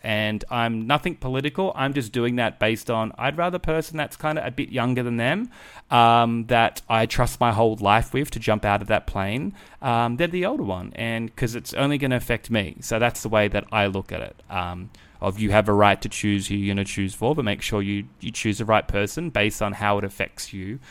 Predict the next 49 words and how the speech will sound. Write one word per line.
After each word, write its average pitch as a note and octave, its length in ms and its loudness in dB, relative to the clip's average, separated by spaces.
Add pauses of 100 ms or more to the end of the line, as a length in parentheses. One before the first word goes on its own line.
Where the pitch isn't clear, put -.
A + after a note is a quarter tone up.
(260)
um, G2 280 0
and G2 100 0
I - 20 0
guess G2 280 -2
your G2+ 360 2
life. G#2 380 0
And F#2+ 340 -6 (300)
yeah, G#3 180 -4 (180)
I G#2 60 -2
don't G#2+ 160 -2
even G2+ 200 -2
know G2+ 180 2
where G#2 100 0
I'm G#2 120 -4
going A2+ 240 -2
with F#2 100 -8
this, F#2+ 220 -8
but F#2+ 280 -2 (240)
<laughs> - 240 -18
what G#3 100 4
was F3+ 120 6
that, C3 120 8
a G#2 60 4
metaphor F3+ 800 4
or G2 140 0
a F2+ 40 -2
simile? E3+ 640 2
All A3+ 220 12
I'm G#3+ 100 10
saying G3 300 10
is, E3+ 220 6
if E3 100 2
I'm E3+ 60 0
gonna F#3+ 120 4
skydive, E3 600 8
I'm C#3+ 80 0
gonna D3 140 0
cho-, C#3 280 6
choose C3 320 -2
the B2+ 80 2
younger A#2 260 4
person A2+ 320 2
'cause G#2 140 -2
I'm G#2 100 0
putting A2 220 2
my G#2 140 4
life F#2+ 260 4
in G#2 80 -2
hands, F#2 420 -4